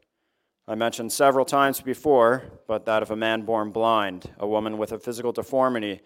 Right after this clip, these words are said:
that would not allow her to stand up straight, various types of diseases present since birth, et cetera. I don't need to spend any more time on that subject other than to recognize that this raises tremendous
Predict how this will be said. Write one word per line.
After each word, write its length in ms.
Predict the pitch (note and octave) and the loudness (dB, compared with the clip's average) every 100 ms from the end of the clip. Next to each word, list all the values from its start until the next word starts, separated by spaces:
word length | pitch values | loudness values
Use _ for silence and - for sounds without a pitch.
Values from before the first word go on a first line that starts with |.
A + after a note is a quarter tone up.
| _ _ _ | _ _ _
that 60 | F#2+ | -8
would 100 | G#2 | -4
not 200 | G#2+ G#2+ | 0 0
allow 280 | A2 G#2+ G#2+ | 2 2 2
her 160 | A2 | 0
to 60 | G#2 | -4
stand 420 | - A2+ G#2+ G#2 | -6 -6 -4 -4
up 140 | G2+ - | -4 -6
straight, 540 | - A#2 G#2 F#2 - _ _ _ _ | -6 -2 -2 -6 -16 _ _ _ _
various 340 | - G#2 G#2+ - | -4 -2 -2 -2
types 440 | A#2 A2 - G#2 | -2 -2 -4 -8
of 180 | A2 G2+ | -8 -8
diseases 540 | G#2+ A2 A2+ G#2+ G#2 | -12 -8 -8 -8 -8
present 420 | - A2+ G#2+ G#2 - _ | -2 -2 -2 -8 -14 _
since 320 | - A2 G2 - | -14 -12 -12 -12
birth, 380 | G#2+ G#2+ G#2 - | 0 0 0 -8
et 160 | G2+ | -12
cetera. 600 | - A2 G#2 - E2+ D#2 D2+ _ _ _ _ _ _ _ _ _ _ _ - | -8 -6 -6 -6 -10 -10 -16 _ _ _ _ _ _ _ _ _ _ _ -12
I 100 | G2+ | -6
don't 180 | G#2 G#2 | -6 -6
need 140 | G2+ | -10
to 40 | |
spend 260 | G2 A2+ A2 | -6 -4 0
any 140 | B2 | 0
more 180 | C#3 C3 | 2 0
time 300 | - A#2+ A#2 | 2 0 0
on 120 | A2+ | -2
that 180 | A2 G2+ | -2 -4
subject 440 | - A2 A2 G#2+ - | -2 -2 0 -2 2
other 300 | A#2 A#2+ A#2 | 2 2 0
than 140 | A2+ | -2
to 120 | A2+ | -4
recognize 600 | A2 A2+ A#2+ A2 G#2 G2+ | 0 0 0 -6 -4 -4
that 220 | G#2 G2+ G#2 | -4 -4 -6
this 280 | G2+ - - | -6 -10 -8
raises 400 | G#2+ G#2 G2 F#2+ | -2 -2 -4 -12
tremendous 880 | - G#2 G2+ G#2 G#2+ G2+ G2 - | -12 -10 -6 -4 -2 -4 -6 -10